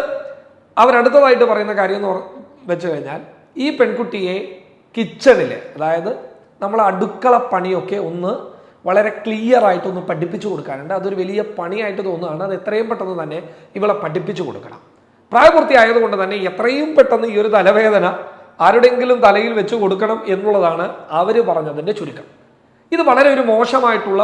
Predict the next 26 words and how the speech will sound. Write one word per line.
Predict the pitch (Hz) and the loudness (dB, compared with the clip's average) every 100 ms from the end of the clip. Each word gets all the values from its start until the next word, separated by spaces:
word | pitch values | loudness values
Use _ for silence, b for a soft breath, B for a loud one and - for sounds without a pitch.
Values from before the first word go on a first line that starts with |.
| 208 | 0
ഒരു | 196 190 | -2 -2
പ്രയോഗമായിട്ട് | 180 202 202 214 180 165 165 | 0 0 0 -2 -2 -6 -8
സോഷ്യൽ | 165 185 180 | -8 -8 -6
മീഡിയക്ക് | 170 175 165 | -6 -6 -6
തോന്നി. | 156 175 - - b b b b 180 | -6 -6 -8 -14 b b b b 2
അറഞ്ചം | 208 233 233 240 247 240 | 4 4 2 2 2 0
പുറഞ്ചും | 208 196 196 208 208 190 | -2 -2 -2 -2 -4 -4
ട്രോളി | 175 175 180 190 185 | -2 0 0 -2 -2
കൊന്നു | 175 165 170 160 | -6 -4 -6 -6
എന്ന് | 151 | -8
തന്നെ | 143 139 | -8 -10
വേണം | 123 117 | -10 -10
പറയാൻ. | 95 92 - _ _ b b b - | -10 -12 -18 _ _ b b b -4
ഈ | 262 285 | -2 2
കുടുംബത്തിൻ്റെ | 247 240 233 240 220 | 2 4 4 2 -2
ഈ | 214 | -4
വീഡിയോ | 208 220 214 | -4 0 0
എടുത്തിട്ട് | 180 185 175 240 - - - 285 339 | 0 -6 -4 -4 -4 -10 -2 4 4
എല്ലാ | 330 330 330 330 302 254 | 2 -6 2 6 6 6
രീതിയിലും | 208 220 208 | 0 -4 -4
ഇവരെ | 196 202 | -4 -6
ട്രോളി, | 190 185 196 190 | -4 -4 -4 -4
ട്രോളി, | 196 208 220 214 | -6 -4 -4 -4
ട്രോളി, | 220 226 233 233 | -2 0 -2 -2
ട്രോളി | 240 254 269 233 262 B B B B _ 247 | -4 -4 -4 -6 -8 B B B B _ 0
ഒരു | 277 285 | 2 4